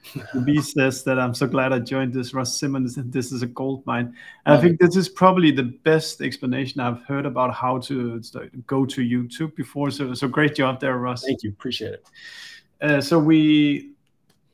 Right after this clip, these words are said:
Speaker 2: jumped off the course when we
Speaker 1: Yeah.
Speaker 2: were at the creating content, the Spark Tour, all that kind of thing. So
Speaker 1: Yeah.
Speaker 2: now we're putting out content. Uh,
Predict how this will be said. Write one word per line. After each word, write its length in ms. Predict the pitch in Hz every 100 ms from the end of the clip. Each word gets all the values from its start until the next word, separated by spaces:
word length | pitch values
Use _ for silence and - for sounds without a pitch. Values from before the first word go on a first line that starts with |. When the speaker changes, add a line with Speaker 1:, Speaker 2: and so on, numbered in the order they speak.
| _ _ _ _ -
Speaker 2:
jumped 260 | 190 180 151
off 240 | 160 165
the 80 | 160
course 500 | - 165 165 165 -
when 220 | 160 151
we 120 | 147
Speaker 1:
Yeah. 160 | 143 131
Speaker 2:
were 120 | 135 127
at 160 | 123 -
the 500 | 135 127 123 123 120
creating 500 | 151 147 147 135 139
content, 640 | 151 156 156 156 143 135
the 60 | 127
Spark 340 | - 135 127
Tour, 320 | - 156 156 139
all 200 | 135 127
that 180 | 135 -
kind 200 | 139 135
of 100 | 120
thing. 160 | 151
So 220 | 147 143 135
Speaker 1:
Yeah. 80 | - - _ _ _ _ -
Speaker 2:
now 120 | 165
we're 180 | 180 170
putting 320 | - 180 165
out 260 | 143 135 135
content. 640 | - 147 143 - 185 180 - -
Uh, 520 | 139 135 131 127 123